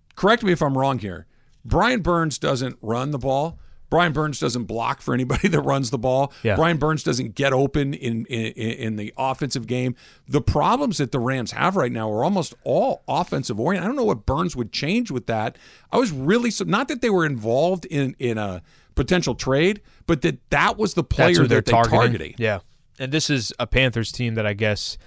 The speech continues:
Speaker 2: this is Adam Schefter, had said that the Panthers regard Burns and a couple other guys, D J Moore, Derek Brown, untouchables.
Speaker 1: Mm-hmm.
Speaker 2: So I'm actually surprised that they didn't say, "Hey,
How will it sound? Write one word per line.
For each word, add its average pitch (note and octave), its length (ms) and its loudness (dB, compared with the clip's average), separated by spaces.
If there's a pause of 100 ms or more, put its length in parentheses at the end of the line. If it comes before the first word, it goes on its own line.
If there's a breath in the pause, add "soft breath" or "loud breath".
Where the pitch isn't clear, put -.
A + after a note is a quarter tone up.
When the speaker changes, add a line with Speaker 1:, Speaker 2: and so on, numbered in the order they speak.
(340 soft breath)
Speaker 2:
this A2 140 -6
is G#2 140 -2
Adam G2+ 280 0
Schefter, G2 400 -4
had F#2+ 100 -4
said G2 240 -4
that F#2 240 -2 (720 soft breath)
the - 60 -6
Panthers B2 800 2
regard G#2 560 0
Burns B2+ 460 2
and G#2 80 0
a G2+ 40 -4
couple A2 280 0
other G#2+ 140 -2
guys, G2+ 240 0
D A2 140 -2
J G#2 180 -2
Moore, G#2 260 0
Derek G#2 340 -2
Brown, G2+ 320 -2 (100)
untouchables. F#2+ 580 -6
Speaker 1:
Mm-hmm. A#2+ 280 0 (160)
Speaker 2:
So G2 280 -2 (480)
I'm C#3+ 160 6
actually A#2 240 0
surprised F#2+ 480 -2
that C3 140 -12
they G2+ 120 -2
didn't F#2 180 -8
say, F#2 220 -6
"Hey, G#2 240 0